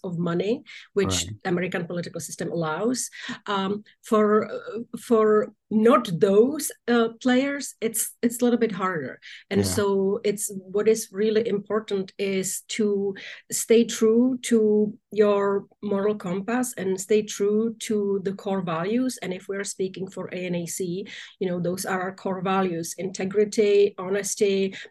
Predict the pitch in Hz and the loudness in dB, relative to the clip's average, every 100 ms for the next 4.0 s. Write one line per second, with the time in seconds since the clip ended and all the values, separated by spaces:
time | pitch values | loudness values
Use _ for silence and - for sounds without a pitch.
0 | - 185 175 190 196 196 196 202 - 196 | -10 -8 -4 -4 -2 -2 -2 -4 -4 -8
1 | - - - - - - 202 190 - 202 | -6 -8 -6 -6 -8 -4 -2 0 0 0
2 | 190 190 190 185 180 185 196 190 190 196 | 2 0 -2 -4 -2 -2 -2 -2 -2 -4
3 | 185 190 - 202 190 214 196 185 185 | -6 -6 -4 -2 -2 -2 -2 -4 -8